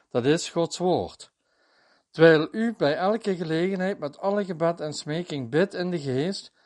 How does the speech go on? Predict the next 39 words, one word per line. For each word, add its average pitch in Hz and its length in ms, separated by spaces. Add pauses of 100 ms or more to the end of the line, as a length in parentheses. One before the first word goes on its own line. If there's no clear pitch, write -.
(400)
en 135 100
daarom 139 280
waakzaam 170 500
bent 165 320
met 139 200
alle 196 240
volharding 170 680
en 135 100
smeking 156 520
voor 151 100
alle 143 180
heiligen. 131 640 (1000)
Bid 220 240
ook 165 220
voor 151 140
mij, 147 440 (540)
opdat 143 360
mij 170 200
het 185 120
woord 185 340
gegeven 127 440
wordt 113 320
bij 120 120
het 117 140
openen 160 380
van 135 180
mijn 117 180
mond, 151 400 (440)
om 131 140
met 151 200
vrijmoedigheid 170 840
het 147 160
geheimenis 180 640
van 156 140
het 147 120
evangelie 151 560
bekend 170 460
te - 60
maken, 104 520